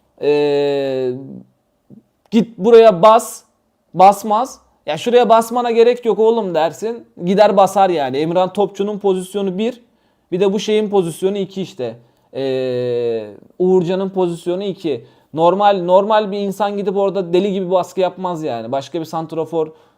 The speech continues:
o topa gidip de o ayağını sokmaz. Duran sokar. Aldı da penaltıyı. Ya bu da böyle bir adam abi. Kaf-, kafa kırık yani. <laughs> Kafa kırık ya. Bu adamı böyle kabul edeceksiniz. Buna yapacak bir şey yok. Ya mükemmel bir ilk yarıydı ya.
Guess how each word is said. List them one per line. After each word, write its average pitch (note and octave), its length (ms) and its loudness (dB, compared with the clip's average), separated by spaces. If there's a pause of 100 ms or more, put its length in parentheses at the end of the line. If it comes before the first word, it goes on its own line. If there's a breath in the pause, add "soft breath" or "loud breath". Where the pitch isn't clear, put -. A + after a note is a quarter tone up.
(100)
o D#3+ 100 -8
topa E3+ 240 -2
gidip E3+ 320 -4
de D#3 60 2
o D3+ 140 6
ayağını D#3 300 -2
sokmaz. D3 540 -10 (120)
Duran F3 220 -4
sokar. G#2+ 340 -12 (540)
Aldı D3+ 260 0
da C3 120 -4
penaltıyı. G#2+ 520 -14 (360)
Ya G3 80 -12
bu G#3 100 -4
da G3 120 0
böyle G3 280 -4
bir C3 60 -4
adam A2 260 -4
abi. C3 240 -6
Kaf-, D3 360 -14
kafa D3+ 300 -12
kırık D3+ 320 -16
yani. - 140 -18 (340)
<laughs> - 1600 -8
Kafa E3 260 -6
kırık F3 300 -6
ya. D3+ 100 -2 (420 loud breath)
Bu C#4 100 8
adamı A#3+ 320 6
böyle A#3 240 8
kabul G3+ 240 2
edeceksiniz. E3 580 -4
Buna F#3 140 -6
yapacak F#3+ 460 -4
bir F3+ 40 -10
şey E3+ 220 -6
yok. D3 100 -8
Ya C#3+ 120 -2
mükemmel D#3 580 -4
bir D#3+ 60 -6
ilk B2+ 160 -14
yarıydı A2+ 320 -8
ya. G2+ 260 -10